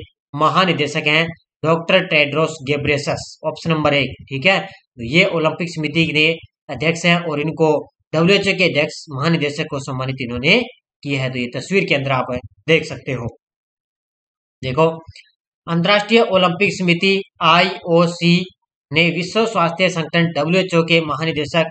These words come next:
डॉक्टर टेड्रोस घेब्रेयेसस को ओलंपिक ऑर्डर से सम्मानित किया है।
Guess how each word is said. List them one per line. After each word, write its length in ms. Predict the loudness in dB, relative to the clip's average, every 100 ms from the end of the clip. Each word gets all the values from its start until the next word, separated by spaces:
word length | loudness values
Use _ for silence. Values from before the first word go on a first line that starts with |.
| -6 _ _ _ -2
डॉक्टर 360 | -2 0 -2
टेड्रोस 460 | 2 2 2 0 0 -2
घेब्रेयेसस 520 | -2 -2 -2 -6 -4
को 400 | 2 4 2 -6 _ _
ओलंपिक 460 | -2 2 2 2 0 0
ऑर्डर 200 | -6 -6
से 180 | -6 -6
सम्मानित 760 | -6 -8 -6 -4 -2 2 2 0 -8 _ _
किया 220 | 0 2
है। 200 | 2 -4